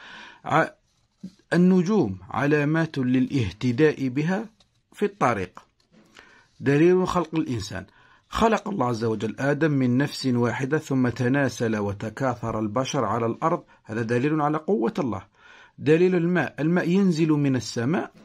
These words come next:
ليحيي الأرض ومن فيها، كذلك هذا دليل على قوة الله تبارك وتعالى. طيب،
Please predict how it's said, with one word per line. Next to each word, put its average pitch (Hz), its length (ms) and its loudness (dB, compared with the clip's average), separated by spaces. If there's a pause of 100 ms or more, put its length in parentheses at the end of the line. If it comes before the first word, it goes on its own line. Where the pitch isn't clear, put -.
(300)
ليحيي 139 520 2
الأرض 160 580 0 (220)
ومن 185 340 2
فيها، 98 460 -4 (960)
كذلك 123 380 -2
هذا 117 140 0
دليل 147 420 2
على 139 180 2
قوة 202 480 0
الله 147 220 0
تبارك 123 600 -4
وتعالى. 104 640 -6 (3000)
طيب، 104 220 0